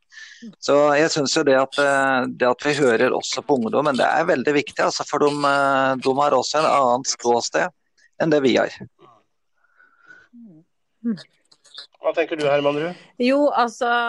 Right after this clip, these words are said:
Speaker 3: hva, hva jeg tenker, jeg tenker jo at vi fortsatt har en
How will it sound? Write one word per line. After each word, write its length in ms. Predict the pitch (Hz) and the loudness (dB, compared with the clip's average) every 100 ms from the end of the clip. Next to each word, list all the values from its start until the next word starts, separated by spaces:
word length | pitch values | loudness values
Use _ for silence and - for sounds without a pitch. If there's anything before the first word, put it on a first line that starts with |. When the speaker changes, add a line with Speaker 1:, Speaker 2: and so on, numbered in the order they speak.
| 233 240 233 190 - - | -6 -8 -12 -12 -14 -12
Speaker 3:
hva, 180 | 202 208 | -10 -10
hva 160 | 196 208 208 | -10 -10 -8
jeg 160 | 214 240 | -8 -10
tenker, 320 | 175 156 185 | -16 -16 -12
jeg 140 | 262 | -10
tenker 280 | 302 196 185 | -12 -16 -10
jo 60 | 185 | -6
at 280 | 190 - 220 214 | -6 -8 -12 -10
vi 80 | 226 | -12
fortsatt 440 | 165 - 220 202 | -14 -12 -12 -10
har 220 | 175 151 | -8 -8
en 140 | 170 | -10